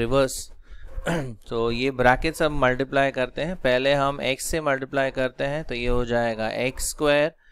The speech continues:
माइनस फ़ाइव एक्स, अब माइनस थ्री से मल्टीप्लाई करते हैं, तो ये आएगा माइनस थ्री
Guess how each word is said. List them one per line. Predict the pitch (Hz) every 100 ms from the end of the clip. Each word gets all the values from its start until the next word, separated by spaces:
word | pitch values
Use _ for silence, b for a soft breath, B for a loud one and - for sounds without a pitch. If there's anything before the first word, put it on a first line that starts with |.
| b b -
माइनस | 113 113 120 127 135 147 160 -
फ़ाइव | 151 147 143 143
एक्स, | 147 151 135
अब | 117
माइनस | 120 117 120 123 -
थ्री | 139 151
से | 156 160
मल्टीप्लाई | 151 147 147 147 143
करते | 143 135 143
हैं, | 143 143
तो | 123
ये | 113
आएगा | 110 104 104 104
माइनस | 113 123 127 139 -
थ्री | 143 139